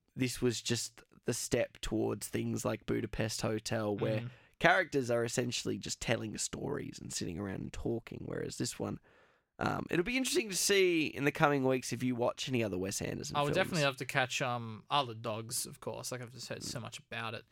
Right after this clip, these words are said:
Speaker 2: Um, but yeah, just some of the other stuff that he's done, I would love to catch on when I can.
Speaker 1: Yeah.
Speaker 2: 'Cause
Speaker 1: Well,
Speaker 2: I think that second act, I actually really, I wouldn't say it's my favorite. Ma-, maybe it is. I really liked it, though.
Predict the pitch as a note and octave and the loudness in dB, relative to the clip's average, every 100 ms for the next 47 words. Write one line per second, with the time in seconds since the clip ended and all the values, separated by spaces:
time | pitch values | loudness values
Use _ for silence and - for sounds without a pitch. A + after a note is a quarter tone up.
0 | - - _ _ _ C3 A#2+ A2+ A#2 - | -20 -20 _ _ _ -4 -2 -4 -6 0
1 | C#3+ C#3+ E3+ C#3 B2+ D3+ B2 G#2+ B2+ - | 2 4 2 2 -2 -2 0 0 -2 -2
2 | A#2 C3+ B2+ A#2 A2+ A#2 A#2 - - - | -4 -4 -4 -2 -4 -4 -6 -8 -10 -10
3 | - C3 B2 A#2+ - B2 A#2+ B2 - - | -8 -8 -8 -10 -10 -8 -6 -8 -10 -4
4 | F#4 G4 - _ _ _ - D3+ F#3+ - | 0 -2 -4 _ _ _ -2 2 4 2
5 | - F#3 - F#3+ F3 D#3+ D#3+ C3+ D3+ - | 0 0 2 2 2 0 2 4 2 2
6 | D#3 C#3+ D3 C#3+ C#3 A#2 - C3+ F3 G#3+ | 0 0 0 -2 -6 -8 -4 0 0 2
7 | F3+ B2+ G#2+ - G#2 B2 F#3+ - C3 - | 0 0 -8 -6 -4 -2 -4 -4 -8 -8
8 | D#3+ _ C#3+ - F#3+ B2 D3 F#3 - _ | -12 _ -10 -4 -2 0 0 -2 -6 _
9 | _ _ _ - B2+ F#3 A3+ A2 D#3 - | _ _ _ -6 0 2 2 0 -2 -4
10 | A2+ A#2+ - | -6 -6 -6